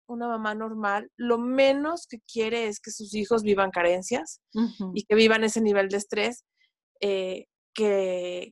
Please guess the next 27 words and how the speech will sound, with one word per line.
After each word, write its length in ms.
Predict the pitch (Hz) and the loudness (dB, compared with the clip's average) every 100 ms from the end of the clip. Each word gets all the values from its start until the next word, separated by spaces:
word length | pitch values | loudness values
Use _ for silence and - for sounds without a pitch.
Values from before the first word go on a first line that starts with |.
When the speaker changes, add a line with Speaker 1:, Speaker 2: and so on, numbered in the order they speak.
| - | 2
Speaker 1:
que 100 | 247 | 4
desde 240 | 220 220 | 4 4
luego 300 | 214 226 247 | 6 6 6
está 340 | 247 - 220 214 | 4 2 -4 -4
comprobado 420 | 233 214 208 208 | -4 0 0 0
hoy 100 | 220 | -2
en 120 | 208 | -4
día 400 | 202 190 208 - - | -2 0 -2 -4 -12
que 100 | 202 | -14
genera 340 | - 196 180 | -10 -8 -6
un 120 | 214 202 | -6 -4
daño, 500 | 185 185 185 247 - _ _ | -4 -4 -6 -10 -14 _ _
Speaker 2:
Mm, 240 | 226 220 190 _ _ _ _ - | -4 -4 -6 _ _ _ _ -20
sí. 180 | - 202 | -8 -6
Speaker 1:
eh, 240 | 190 185 | -4 -6
incluso 480 | 180 214 214 208 240 | -8 -6 -4 2 4
a 60 | 233 | 4
nivel 340 | 202 185 190 | 2 2 2
del, 220 | 202 196 156 | 0 -2 -10
del 360 | - 175 175 180 | -8 -2 -2 0
D 100 | 202 | -2
N 200 | 208 185 | 0 0
A. 260 | 180 - _ _ - | 0 -2 _ _ -14
Speaker 2:
Sí. 200 | - 185 - - _ - | -8 -8 -8 -20 _ -14
Speaker 1:
Eh, 280 | 180 170 185 | -12 -6 -4
los 180 | 190 - | -4 0
telómeros, 800 | 208 214 233 254 269 - - | 2 2 4 2 0 -8 -16